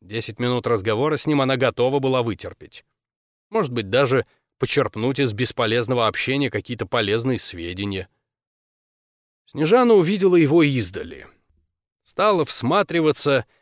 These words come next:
а сердце вдруг зашлось и заколотилось где-то в горле.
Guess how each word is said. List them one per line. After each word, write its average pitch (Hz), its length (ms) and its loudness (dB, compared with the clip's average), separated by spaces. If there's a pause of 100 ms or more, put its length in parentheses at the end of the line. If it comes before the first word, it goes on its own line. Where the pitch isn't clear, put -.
а 113 180 0
сердце 175 500 0
вдруг 147 300 -2
зашлось 147 580 0
и 156 40 2
заколотилось 127 720 0
где-то 120 360 -2
в 107 80 -4
горле. 90 520 -6